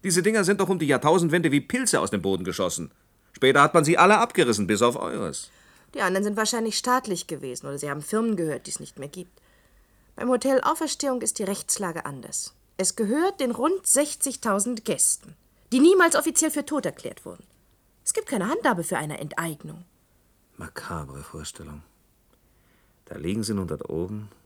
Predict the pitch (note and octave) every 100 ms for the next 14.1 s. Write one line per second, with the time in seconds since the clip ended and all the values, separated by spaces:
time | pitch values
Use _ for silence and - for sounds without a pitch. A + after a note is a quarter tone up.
0 | _ - - - F2 E2+ - - F2 G2
1 | - - D2+ E2 F2+ D#2+ D#2 F2 D#2+ D2+
2 | - D2+ D#2 F#2+ G#2+ G2+ E2+ F#2+ F2+ F#2+
3 | - G#2+ E2+ _ - - F#4+ F#4 G#3 F3
4 | G#3 D4+ E4+ D4+ B3+ _ _ _ _ _
5 | _ _ _ - G#3+ A3+ A#3 C#4+ G4 -
6 | F#4 F4+ - - - D#4+ G#3+ F#3 - G#3
7 | C#4+ - - G#4+ F#2 - F2+ G2 E2 E2
8 | F#2+ G#2 G2+ F#2+ E2+ F2+ - B2 A#2+ G#2+
9 | A2+ A#2+ G#2 G2+ C3 C#3 - - B2 D3
10 | D3 D3 - C#3+ C#3+ C3+ D3+ C3 A#2 A#2+
11 | C#3+ A#2 F2 - _ _ _ _ - G3
12 | - D#3 D3 F#3+ G#3 F#3+ G3 G#3+ G#3+ G#3+
13 | E3+ - - - G#2 - G#2 F#2 D#2 C#2+
14 | -